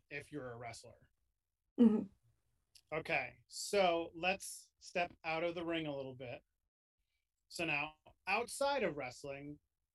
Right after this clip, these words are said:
Speaker 1: what are you doing for fun? You had some time off w-, w-, with
Speaker 2: <laughs>
Speaker 1: un-, unfortunate time off with the pandemic. So outside of wrestling, what are your interests?
Speaker 2: Um, so I'm into fitness. Um, I actually got my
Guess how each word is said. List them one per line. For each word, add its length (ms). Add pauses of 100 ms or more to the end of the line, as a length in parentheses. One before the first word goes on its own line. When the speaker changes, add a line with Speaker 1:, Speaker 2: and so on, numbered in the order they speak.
(400)
Speaker 1:
what 220
are 80
you 180
doing 400
for 160
fun? 260
You 120
had 200
some 160
time 300
off 360 (160)
w-, 160
w-, 200
with 240 (100)
Speaker 2:
<laughs> 80
Speaker 1:
un-, 160 (220)
unfortunate 680
time 260
off 360
with 120
the 100
pandemic. 680 (560)
So 500
outside 420
of 60
wrestling, 380
what 140
are 40
your 180
interests? 580 (720)
Speaker 2:
Um, 320
so 200
I'm 520 (220)
into 240
fitness. 640 (120)
Um, 220
I 40
actually 640
got 300
my 280